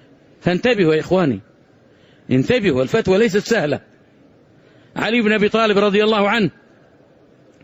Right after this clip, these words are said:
يقول: "من أراد أن يتقلب في جراثيم جهنم فليقض بين الجد و-، والإخوة".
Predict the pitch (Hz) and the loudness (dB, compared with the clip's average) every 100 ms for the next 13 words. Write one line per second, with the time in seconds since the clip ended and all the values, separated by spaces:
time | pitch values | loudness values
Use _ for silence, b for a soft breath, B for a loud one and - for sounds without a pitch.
0 | B B B B - 170 180 220 240 208 | B B B B -2 0 2 2 2 2
1 | 202 202 220 214 202 196 185 185 220 214 | 0 0 0 0 0 0 0 -2 -2 -2
2 | 185 180 190 170 185 185 214 190 165 170 | 0 0 0 0 0 0 0 0 0 -2
3 | 202 220 262 254 - - B B B - | 2 2 2 0 -6 -20 B B B -2
4 | 180 185 214 156 170 170 185 170 160 175 | 0 0 -2 -2 -2 2 2 0 0 0
5 | 147 247 - _ _ _ _ _ _ - | -2 -2 -4 _ _ _ _ _ _ -2
6 | 160 202 262 107 - - 131 123 - - | 0 0 -4 -12 -20 -20 -20 -20 -20 -6
7 | 147 147 170 - | -2 -2 -4 -6